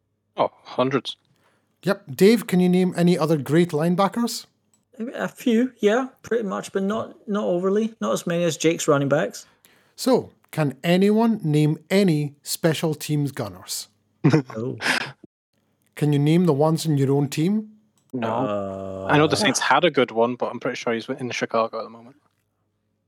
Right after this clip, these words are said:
Speaker 3: Uh,
Speaker 1: But I, I couldn't, couldn't name him.
Speaker 2: And this is why Steve Tasker belongs in the Hall of Fame, because even people who never saw him play, a lot of people know his name.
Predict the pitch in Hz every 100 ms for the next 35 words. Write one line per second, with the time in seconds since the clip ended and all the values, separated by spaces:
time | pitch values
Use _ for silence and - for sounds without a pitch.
0 | _ _ _ _ _ - 110 104 107 104
1 | 104 107 104 104 104 - - - _ -
2 | 156 160 143 - _ - - - 151 147
3 | 175 175 - 156 - 117 107 - - 165
4 | 175 - 147 117 - 113 107 - _ -
5 | 117 120 131 139 135 147 127 - 123 117
6 | 117 - 92 87 - - - - 139 135
7 | 190 208 214 175 160 147 151 156 151 -
8 | 135 135 135 135 117 110 110 135 156 190
9 | 175 156 127 123 131 135 120 139 127 139
10 | 135 120